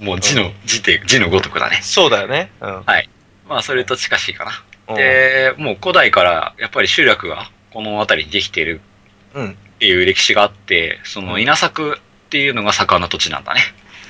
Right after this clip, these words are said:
Speaker 2: はあはあはあ。
Speaker 1: 米作りが。はい。
Speaker 2: そもそもね。
Speaker 1: そもそも。
Speaker 2: うん。
Speaker 1: で、この盆地なんで、こう、
Speaker 2: うん。
Speaker 1: 冷え込み、朝夕、寒いと。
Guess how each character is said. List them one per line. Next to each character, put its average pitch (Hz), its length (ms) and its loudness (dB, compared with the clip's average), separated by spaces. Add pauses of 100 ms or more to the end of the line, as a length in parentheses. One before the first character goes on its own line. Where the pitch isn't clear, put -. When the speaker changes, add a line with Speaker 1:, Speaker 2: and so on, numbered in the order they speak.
Speaker 2:
は 143 80 0
あ 123 80 2
は 101 100 -4
あ 107 60 -4
は 98 40 0
あ。 95 220 0
Speaker 1:
米 104 200 -4
作 - 180 -4
り 73 80 -2
が。 - 100 -6 (160)
は 90 140 0
い。 76 40 0
Speaker 2:
そ - 140 0
も 117 140 -2
そ 120 140 2
も 110 120 2
ね。 202 300 2 (340)
Speaker 1:
そ - 120 -8
も 78 100 -8
そ 95 60 -8
も。 92 40 -10
Speaker 2:
う 92 40 -12
ん。 - 20 -20 (920)
Speaker 1:
で、 143 120 -6
こ 139 160 -8
の 135 120 -2
盆 175 240 0
地 180 800 4 (760)
な 160 180 0
ん 104 120 -2
で、 92 240 2 (260)
こ 104 100 -2
う、 - 20 2
Speaker 2:
う 92 220 2
ん。 - 20 2
Speaker 1:
冷 - 140 0
え 156 80 4
込 151 120 2
み、 - 140 2
朝 143 300 2
夕、 87 520 0
寒 104 460 2
い 98 100 -2
と。 - 180 -8